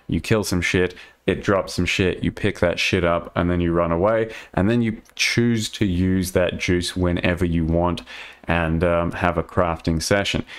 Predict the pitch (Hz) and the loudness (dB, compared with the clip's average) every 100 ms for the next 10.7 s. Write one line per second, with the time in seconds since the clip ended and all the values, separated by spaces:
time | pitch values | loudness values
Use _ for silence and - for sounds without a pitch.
0 | - - - 82 87 90 87 98 95 95 | -20 -8 -2 0 2 0 0 0 0 0
1 | 90 107 135 120 123 123 123 123 123 117 | 2 2 0 0 0 -2 0 0 2 -2
2 | - - 117 117 113 113 117 117 - _ | -4 -2 0 2 2 2 0 -2 -6 _
3 | - 98 95 98 - _ _ _ 107 98 | -4 0 0 -2 -8 _ _ _ -2 -2
4 | 90 101 101 101 95 - - - 87 87 | 0 0 2 0 -4 -12 -12 -4 0 2
5 | 87 90 90 - _ - _ _ _ _ | 0 0 -2 -6 _ -20 _ _ _ _
6 | _ - - 95 90 90 90 87 87 107 | _ -6 -2 0 2 2 2 2 2 0
7 | - 95 92 - 95 90 - 127 - 98 | 0 0 0 0 -2 -2 -6 -8 -2 0
8 | 92 90 90 92 87 85 82 101 101 95 | 2 0 0 0 2 0 0 -2 0 0
9 | 90 90 98 92 92 87 85 - - 90 | 0 0 0 0 0 0 0 -4 -2 -2
10 | 87 80 101 107 107 107 | 0 2 2 2 0 -2